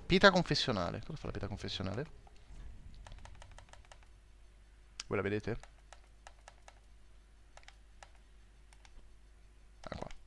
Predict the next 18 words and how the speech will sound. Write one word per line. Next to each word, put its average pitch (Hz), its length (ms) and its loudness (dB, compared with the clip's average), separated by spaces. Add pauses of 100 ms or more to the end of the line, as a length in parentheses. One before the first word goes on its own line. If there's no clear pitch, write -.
(840)
Annulla 220 440 12
infusione 156 420 10
arma. 95 320 6
Ok, - 140 6
interessante, 98 680 2
interessante. 101 600 -4 (1000)
Mi 135 100 6
piace 127 320 12
la 117 80 10
possibilità 120 440 8
di 123 80 10
poter, 117 520 12
eh, 107 280 8
cambiare 107 320 8
le 101 180 4
decisioni 98 400 2
prese 92 200 2
precedentemente. 92 720 -4